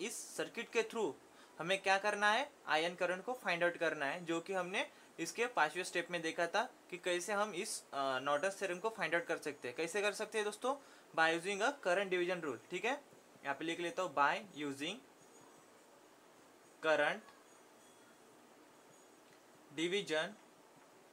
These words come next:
जन rule। तो इस rule के बारे में भी मैंने आपको इसके आगे के lecture में बताया था कि कैसे current division rule में हम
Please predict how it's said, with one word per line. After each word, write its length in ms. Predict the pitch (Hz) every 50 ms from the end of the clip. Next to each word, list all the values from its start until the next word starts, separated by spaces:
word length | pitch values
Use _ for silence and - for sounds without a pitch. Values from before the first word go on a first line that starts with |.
| - - - - - - - - - - - - - - - - - - - - - - - - - - - - - - - - - - 135
जन 240 | 151 170 190 190 175
rule। 220 | 170 160 131 110 - - - - - - - - -
तो 60 | - 160
इस 240 | 165 190 208 -
rule 160 | 208 185 185 190
के 120 | 180 214
बारे 260 | 196 185 170 160 175
में 240 | 180 190 196 190 185
भी 100 | 185 208 247 262 - - -
मैंने 240 | 160 160 160 175 180
आपको 300 | 170 160 156 - - 185
इसके 240 | 175 175 170 - 185
आगे 200 | 160 147 143 156
के 120 | 156 - 185
lecture 320 | 175 165 - - 185 180
में 140 | 175 185 175
बताया 320 | 160 156 151 170 175 175
था 140 | 175 - 190
कि 140 | 180 - 180
कैसे 340 | - 170 160 160 - 196 190
current 280 | 175 165 160 170 170 165
division 340 | 165 170 175 165 185 180
rule 300 | 170 165 165 170 170 175 - - -
में 280 | 156 170 185 170 131 - - - - - -
हम 260 | - 165 190 233 269